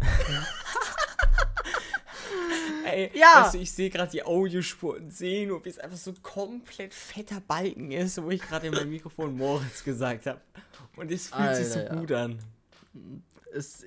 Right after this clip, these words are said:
Speaker 2: ich hab's auch gehört, den fetten Balken, Alter. Der war
Speaker 1: Der war schon ziemlich fett, oder?
Speaker 2: Der war, puh, Digga. Also, ich würd jetzt gern eigentlich einen Front an Jumbo Schreiner raushauen, aber das wär, ich glaub, der würde uns einfach fronten.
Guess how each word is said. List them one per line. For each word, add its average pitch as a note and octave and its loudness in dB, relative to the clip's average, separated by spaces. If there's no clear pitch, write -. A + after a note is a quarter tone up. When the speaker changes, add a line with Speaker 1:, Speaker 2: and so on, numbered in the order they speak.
Speaker 2:
ich D#3 -6
hab's G3 -2
auch E3 -4
gehört, D#3 0
den A2+ -4
fetten A2+ -10
Balken, G#2+ -6
Alter. A2 -8
Der B2 -4
war D3 2
Speaker 1:
Der B2+ -6
war E3+ -8
schon F3 -10
ziemlich D3+ -10
fett, A#2 -12
oder? A2+ -14
Speaker 2:
Der E3+ 4
war, C#3+ 4
puh, G#4+ 8
Digga. A2+ -2
Also, C3 -4
ich - -8
würd F#3 2
jetzt E3+ -6
gern F3+ 0
eigentlich E3 -2
einen D3 -2
Front F3 -4
an B2+ -6
Jumbo D3+ -6
Schreiner C3 -6
raushauen, G#2+ -8
aber G2+ -6
das - -8
wär, C3+ 2
ich C3+ -8
glaub, F3+ 2
der F3+ 2
würde D#3 0
uns C3 -4
einfach A2 -6
fronten. G#2+ -8